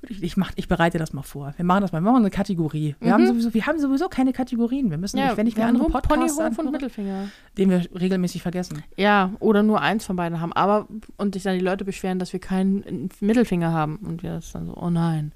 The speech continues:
Speaker 1: Das stimmt. Die Leute beschweren sich momentan
Speaker 2: <laughs>
Speaker 1: vor allen Dingen, dass wir keinen Merch haben.
Speaker 2: Ach, guck.
Speaker 1: Mhm.
Speaker 2: M-, f-, für den Podcast.
Speaker 1: Ja.
Speaker 2: Merch.
Speaker 1: Ja. Ja,
Speaker 2: O-,
Speaker 1: Merchandise für
Speaker 2: okay.
Speaker 1: den Podcast. Und ich möchte diese Frage direkt mal an die
Speaker 2: <laughs>
Speaker 1: Merchandise-Beauftragte in meinem Team weitergeben. Äh,
Speaker 2: <laughs>
Speaker 1: Frau,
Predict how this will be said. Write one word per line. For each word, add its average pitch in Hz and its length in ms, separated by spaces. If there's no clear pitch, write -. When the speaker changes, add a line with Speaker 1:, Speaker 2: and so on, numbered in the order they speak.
Speaker 1:
Das 160 120
stimmt. 170 200
Die - 60
Leute 202 240
beschweren 196 320
sich 220 100
momentan 220 460
Speaker 2:
<laughs> - 20
Speaker 1:
vor - 140
allen 180 60
Dingen, 190 100
dass 180 160
wir 175 60
keinen 151 280
Merch 175 300
haben. 143 260
Speaker 2:
Ach, - 160
guck. - 300
Speaker 1:
Mhm. 196 180
Speaker 2:
M-, 180 200
f-, - 160
für 190 120
den 170 120
Podcast. 233 600
Speaker 1:
Ja. 240 140
Speaker 2:
Merch. - 280
Speaker 1:
Ja. 185 160
Ja, 277 120
Speaker 2:
O-, - 200
Speaker 1:
Merchandise 214 380
für 214 60
Speaker 2:
okay. 208 160
Speaker 1:
den 202 100
Podcast. 175 240
Und - 60
ich 202 80
möchte 254 280
diese 254 200
Frage 233 380
direkt 262 400
mal 240 260
an 214 240
die 202 240
Speaker 2:
<laughs> 339 480
Speaker 1:
Merchandise-Beauftragte 190 680
in 185 60
meinem 180 260
Team 185 260
weitergeben. 180 640
Äh, 208 420
Speaker 2:
<laughs> 349 160
Speaker 1:
Frau, 240 480